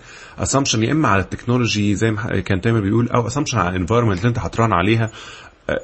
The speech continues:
يا اما في انت متخيل بيهيفير معين المفروض يكون بيحصل، فانت عايز تتاكد من الموضوع ده، لان لو، لو ما طلعش بالمنظر ده طب انا هعمل ايه؟ فبتبقى دايما محتاج انك انت برضو تفاليديت الاسامبشنز بتاعتك. ده ساعات بيبقى حتى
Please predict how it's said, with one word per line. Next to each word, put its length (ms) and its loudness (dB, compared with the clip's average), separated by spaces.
يا 80 2
اما 120 0
في 240 -6
انت 160 -4
متخيل 580 0
بيهيفير 320 2
معين 200 0
المفروض 200 -6
يكون 180 -2
بيحصل، 440 0
فانت 200 -4
عايز 260 -2
تتاكد 360 -2
من 60 0
الموضوع 360 0
ده، 120 2
لان 260 2
لو، 260 2
لو 160 2
ما 100 0
طلعش 360 0
بالمنظر 320 2
ده 60 0
طب 160 -2
انا 120 2
هعمل 360 2
ايه؟ 180 2
فبتبقى 460 0
دايما 180 2
محتاج 360 0
انك 160 0
انت 140 -2
برضو 360 2
تفاليديت 540 0
الاسامبشنز 600 0
بتاعتك. 480 -2
ده 60 0
ساعات 300 0
بيبقى 140 2
حتى 400 -2